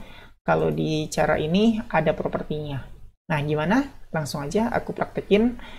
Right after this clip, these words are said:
Eh, yang pertama kita harus ngotak-atik kelas parent, kita tambahin sebuah properti namanya display dan isinya flex. Jadi hampir sama kayak flex box tadi,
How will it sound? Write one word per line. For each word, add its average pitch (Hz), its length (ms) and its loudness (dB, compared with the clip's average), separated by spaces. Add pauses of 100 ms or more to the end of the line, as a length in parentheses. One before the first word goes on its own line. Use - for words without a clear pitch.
(300)
Eh, 170 460 4 (260)
yang 160 240 0
pertama 220 480 6
kita 180 240 6
harus 170 160 2
ngotak-atik - 560 -2
kelas 156 240 0
parent, 180 480 4 (240)
kita 180 160 2
tambahin 160 640 2 (480)
sebuah 156 720 0 (220)
properti 185 480 4
namanya 147 320 -2
display 175 500 4
dan 160 220 2
isinya 147 420 -2
flex. - 480 -4
Jadi 160 160 2
hampir 165 300 2
sama 190 260 -4
kayak - 220 -2
flex - 160 -6
box 151 180 -4
tadi, 175 300 2